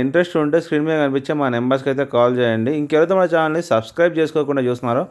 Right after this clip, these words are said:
వాళ్ళైతే ఖచ్చితంగా సబ్స్క్రైబ్ చేసుకోండి. మనకు బాత్రూమ్ చూసుకోవచ్చు, అలాగే ఫాల్ సీలింగ్ వస్తుంది. ఇల్లు అయితే చాలా ఎక్సలెంట్ ఉంటుంది, మంచి లొకేషన్లో ఉంటుంది, ఇండ్ల మధ్యలో జీ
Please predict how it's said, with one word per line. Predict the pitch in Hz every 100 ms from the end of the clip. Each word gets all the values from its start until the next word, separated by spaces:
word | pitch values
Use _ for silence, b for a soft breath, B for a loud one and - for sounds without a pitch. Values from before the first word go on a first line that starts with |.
| b b b b
వాళ్ళైతే | 120 147 147
ఖచ్చితంగా | 131 - 160 160
సబ్స్క్రైబ్ | 131 - - 143 127
చేసుకోండి. | 120 - 117 117 143
మనకు | 123 117
బాత్రూమ్ | 123 131 147 139
చూసుకోవచ్చు, | 131 131 123 151 131
అలాగే | 127 139 135
ఫాల్ | 123 131
సీలింగ్ | 147 147 123
వస్తుంది. | 117 110 120 180 b b b b b 120
ఇల్లు | 139
అయితే | 143 147
చాలా | 135 131 117
ఎక్సలెంట్ | - 151 147 139
ఉంటుంది, | 135 143 151
మంచి | 127 131 143
లొకేషన్లో | 131 151 165 160 147
ఉంటుంది, | 135 139
ఇండ్ల | 123 139 127
మధ్యలో | 120 123 117 202 b b b b 113
జీ | 123